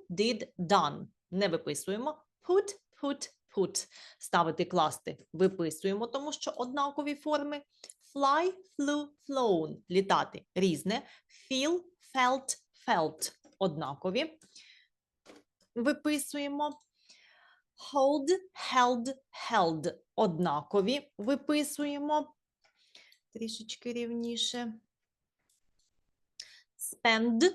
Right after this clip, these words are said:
spent, spent. Однакові. Виписуємо. Це проводити, якщо час, витрачати, якщо гроші. Leave, left, left. Однакове.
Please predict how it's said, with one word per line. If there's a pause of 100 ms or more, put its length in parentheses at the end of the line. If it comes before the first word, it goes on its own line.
(140)
spent, (100)
spent. (160)
Однакові. (420)
Виписуємо.
Це
проводити,
якщо
час,
витрачати,
якщо
гроші. (480)
Leave, (200)
left, (240)
left. (120)
Однакове.